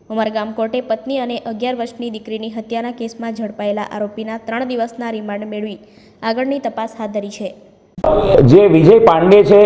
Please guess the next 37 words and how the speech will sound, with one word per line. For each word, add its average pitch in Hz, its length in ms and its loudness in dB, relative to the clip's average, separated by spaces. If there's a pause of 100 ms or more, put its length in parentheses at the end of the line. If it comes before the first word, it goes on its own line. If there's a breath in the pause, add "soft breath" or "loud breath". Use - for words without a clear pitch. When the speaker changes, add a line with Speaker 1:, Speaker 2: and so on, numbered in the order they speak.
(100)
Speaker 2:
એ 185 80 8 (140)
પોતે 160 300 4 (140)
ઓરિજિનલી 165 540 4
બિહારનો 131 500 4
છે, 175 140 0 (120)
નાલંદાનો 156 600 6
છે. 180 160 2 (500 loud breath)
એના - 220 6
મેરેજ 165 380 6 (300)
એના 165 260 6
જ 170 120 6
જિલ્લાના 156 500 4
નજીકના 151 520 2 (260)
ગામની 143 440 4
આ 143 160 6
ગાયત્રી 147 380 4
દેવી 151 220 2
સાથે 147 200 6
થયેલા 143 360 6
હતા 139 260 0 (540 loud breath)
અને 156 220 6
બે 165 180 8 (120)
હજાર 180 220 6 (120)
આઠ, 151 260 2 (140)
સને 147 300 6
બે 165 160 8
હજાર 160 220 6
આઠથી 143 360 0
વિજય 143 260 6
પાંડે 147 420 4 (880)
ઉમરગામ 180 440 6
વિસ્તારમાં 170 560 4
જોડિયા 135 420 6
કંપનીમાં 151 440 4
નોકરી 143 240 2
કરે 147 260 4
છે. 165 140 0